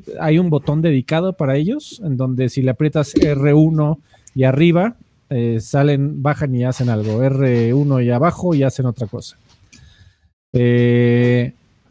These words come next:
además de los strikers, el tema, el, el segundo énfasis es en los combos aéreos. Entonces, pues ya se siente más como onda,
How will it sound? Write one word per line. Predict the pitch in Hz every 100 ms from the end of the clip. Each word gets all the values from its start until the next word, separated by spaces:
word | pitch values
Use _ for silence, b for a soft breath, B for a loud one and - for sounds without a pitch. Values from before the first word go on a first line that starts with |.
| _ _ _
además | 170 165 180 202 208 - - -
de | 147 147
los | 143 135
strikers, | 135 180 180 190 156
el | 143
tema, | 165 165 180
el, | 180 147 143 147
el | 147 143 135
segundo | 156 160 185 190
énfasis | 170 175 175 -
es | 156 156
en |
los | 147 -
combos | 156 147 135
aéreos. | 143 147 139 113 - - _ _ B B B - -
Entonces, | 143 135 185 175 196 175
pues | - 156
ya | 175
se | 185
siente | 196 202 180
más | 185 185
como | - 180 143 135 127 151
onda, | 160 165 165 143 131 123 113